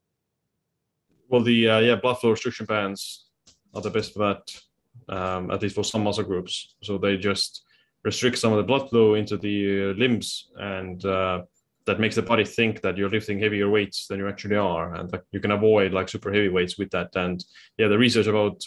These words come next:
B F R or blood flow restriction has found that it does yield great, like, muscle hypertrophy effects, helps with, like, a bo-, recovery from bones, the injuries, and, uh, you're, uh,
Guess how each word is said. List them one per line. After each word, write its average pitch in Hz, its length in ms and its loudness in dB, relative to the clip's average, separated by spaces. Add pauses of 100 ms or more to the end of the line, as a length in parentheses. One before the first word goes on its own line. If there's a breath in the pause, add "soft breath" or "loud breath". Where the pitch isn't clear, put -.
(180)
B 117 120 2
F 107 140 -2
R 101 260 0
or 95 120 -6
blood 101 200 -8
flow 101 100 -6
restriction 101 480 -4 (960 loud breath)
has 104 160 0
found 104 220 -2
that 95 120 -2
it 98 140 -4
does 95 680 -2 (360)
yield 101 720 0 (100)
great, 113 420 0
like, 101 140 -4
muscle 107 200 -4
hypertrophy 101 440 -2
effects, - 440 -8 (460)
helps 107 280 -2
with, 98 100 -6
like, 98 180 -2
a 98 60 -6
bo-, 101 280 -2
recovery 104 500 0
from 98 180 -8
bones, 101 420 0 (220)
the 98 140 -6
injuries, 98 600 -4 (540 soft breath)
and, 92 360 -4
uh, 92 360 0
you're, 95 500 2
uh, 92 240 2